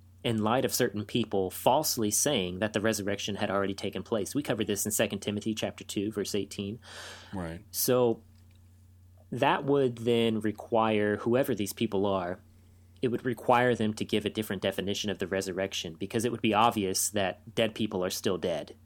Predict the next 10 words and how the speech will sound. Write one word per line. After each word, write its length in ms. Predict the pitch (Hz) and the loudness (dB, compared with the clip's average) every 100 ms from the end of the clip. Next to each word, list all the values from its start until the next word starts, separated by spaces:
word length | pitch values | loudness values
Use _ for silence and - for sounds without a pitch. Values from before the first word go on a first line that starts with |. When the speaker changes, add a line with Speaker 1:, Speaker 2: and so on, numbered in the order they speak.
| - | -10
Speaker 1:
<laughs> 200 | - - | -6 0
So 420 | - 120 104 95 - - | 2 4 2 0 -6 -10
Speaker 2:
Yeah. 260 | 95 87 78 - - - | -8 -8 -10 -12 -16 -6
Speaker 1:
whatever 460 | 113 113 165 175 143 | 0 4 4 4 4
that 220 | 139 123 | 4 4
was, 320 | 120 107 104 | 4 4 2
whatever 260 | 110 131 135 | 0 2 2
was 180 | 127 | 2
going 320 | 104 113 104 104 | 2 2 2 2
on, 360 | 98 90 92 | 0 -2 -8